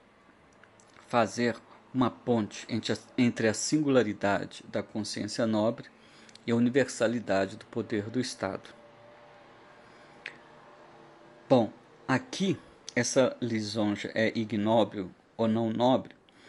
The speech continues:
porque o objetivo não é mais fazer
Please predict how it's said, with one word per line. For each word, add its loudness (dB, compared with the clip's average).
porque 0
o 4
objetivo 2
não 10
é 8
mais 2
fazer 0